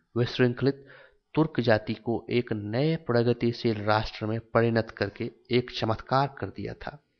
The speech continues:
तथा अतातुर्क की पदवी उसके कार्यों एवं सफलताओं की वास्तविक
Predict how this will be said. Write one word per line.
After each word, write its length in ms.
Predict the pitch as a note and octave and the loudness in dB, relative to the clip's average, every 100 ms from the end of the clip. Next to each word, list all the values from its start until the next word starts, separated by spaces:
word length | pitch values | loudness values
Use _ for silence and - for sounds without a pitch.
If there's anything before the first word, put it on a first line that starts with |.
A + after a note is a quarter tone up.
| _ _ _ - _ - | _ _ _ -20 _ -4
तथा 220 | A2 A2+ | -2 0
अतातुर्क 720 | - - A2 A2+ - A#2+ A#2+ - | 0 0 0 -2 0 -2 -2 -6
की 80 | A2 | -6
पदवी 440 | - G#2+ A2 E3 - _ | -2 -2 -2 -4 -8 _
उसके 240 | - - G#2+ | -10 -4 -4
कार्यों 480 | - A2+ A#2+ C#3 E3+ - - _ _ - | 2 2 4 0 -4 -12 -20 _ _ -4
एवं 260 | A2 G#2+ G#2 | -2 0 -2
सफलताओं 600 | - G#2 G#2+ G2+ G#2 G#2+ | -8 -4 -2 4 4 2
की 220 | - D3+ - - - _ _ A#2 | -2 -4 -4 -20 -20 _ _ 4
वास्तविक 560 | A#2 - D3+ F3 - | 4 2 -2 -4 -6